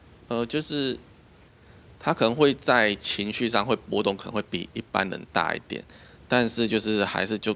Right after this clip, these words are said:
跟可能，呃，有一些医师跟我们提过，就是说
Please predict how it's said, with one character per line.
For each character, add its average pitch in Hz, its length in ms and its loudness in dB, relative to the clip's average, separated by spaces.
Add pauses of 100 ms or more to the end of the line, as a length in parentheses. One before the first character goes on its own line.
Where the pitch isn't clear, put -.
(120)
跟 101 380 0
可 87 160 -6
能， 90 100 -8 (1040)
呃， 92 220 -2
有 95 160 0
一 104 40 -2
些 113 100 0
医 113 120 2
师 110 120 -4
跟 107 120 0
我 95 40 -2
们 90 120 -8
提 95 100 -10
过， 104 140 -2
就 104 60 0
是 107 40 -2
说 107 240 4